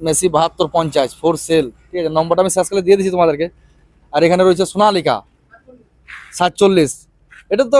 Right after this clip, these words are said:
গাড়িটা তো বেশি দিনকার লয়, মোটামুটি তিন, সাড়ে তিন লাখ, সাড়ে চার লাখ টাকা নাকি? টায়ার সব তো নিউ একদম, টায়ার, সামনে টায়ারও নিউ, পিছনে টায়ারও নিউ, পিছনে টায়ারও নিউ,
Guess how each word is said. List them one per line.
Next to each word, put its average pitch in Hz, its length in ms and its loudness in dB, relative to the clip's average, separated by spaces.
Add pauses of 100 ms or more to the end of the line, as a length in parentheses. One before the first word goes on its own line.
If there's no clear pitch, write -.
গাড়িটা 254 200 4
তো 254 160 -2
বেশি 233 160 4
দিনকার 247 240 2
লয়, 262 140 4
মোটামুটি 240 420 0
তিন, 247 100 -6 (1300)
সাড়ে 208 240 0
তিন 233 220 2
লাখ, 156 140 0 (800)
সাড়ে 185 220 -2
চার 214 180 4
লাখ 180 120 0
টাকা 160 140 -2
নাকি? 214 180 0 (1400)
টায়ার 190 260 2
সব 214 160 0
তো 214 60 -2 (100)
নিউ 208 140 0 (100)
একদম, 131 240 -8 (1200)
টায়ার, 185 320 4 (100)
সামনে 190 360 0
টায়ারও 196 340 4
নিউ, 202 260 -2 (880)
পিছনে 185 300 -4
টায়ারও 190 280 6
নিউ, 131 120 -8 (640)
পিছনে 165 300 -4
টায়ারও 175 220 6
নিউ, 131 200 -6